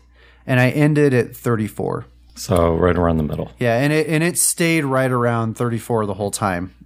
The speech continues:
Speaker 1: give or take a few.
Speaker 2: Yeah, I would call that a failure.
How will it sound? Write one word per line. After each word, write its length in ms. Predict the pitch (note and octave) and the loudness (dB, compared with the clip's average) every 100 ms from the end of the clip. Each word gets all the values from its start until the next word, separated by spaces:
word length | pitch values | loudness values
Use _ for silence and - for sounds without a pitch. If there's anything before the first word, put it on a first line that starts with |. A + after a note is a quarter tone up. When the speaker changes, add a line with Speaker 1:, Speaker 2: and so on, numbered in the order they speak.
| - | -8
Speaker 1:
give 180 | C3+ A#2+ | 0 0
or 60 | G#2+ | 2
take 240 | A2 G2 | 0 -2
a 40 | - | -4
few. 240 | - - - - - - | -6 -6 -8 -20 -14 -2
Speaker 2:
Yeah, 240 | A2+ G#2 | 0 0
I 160 | G#2+ A2+ | 0 0
would 160 | G2+ | 0
call 140 | - G2 | 2 2
that 100 | G2 | 2
a 40 | |
failure. 400 | - G2+ F2+ E2+ | 0 0 0 -2